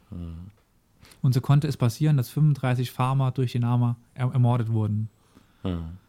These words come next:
Speaker 2: Und dann, als die Deutschen dann langsam in den Süden kamen, kapitulierten nach und nach die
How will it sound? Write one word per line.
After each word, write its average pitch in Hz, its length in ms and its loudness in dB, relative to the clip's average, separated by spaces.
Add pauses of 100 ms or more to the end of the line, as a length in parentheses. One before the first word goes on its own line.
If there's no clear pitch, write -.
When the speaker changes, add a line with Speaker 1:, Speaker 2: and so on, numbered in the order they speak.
(440)
Speaker 2:
Und 127 160 -2
dann, 113 400 4
als 113 100 -6
die 120 160 -4
Deutschen 117 300 0
dann 110 100 4
langsam 123 340 4
in 120 80 4
den 113 160 4
Süden 180 280 4
kamen, 143 520 0
kapitulierten 131 580 0
nach 127 240 0
und 131 100 2
nach 127 240 0
die - 260 -8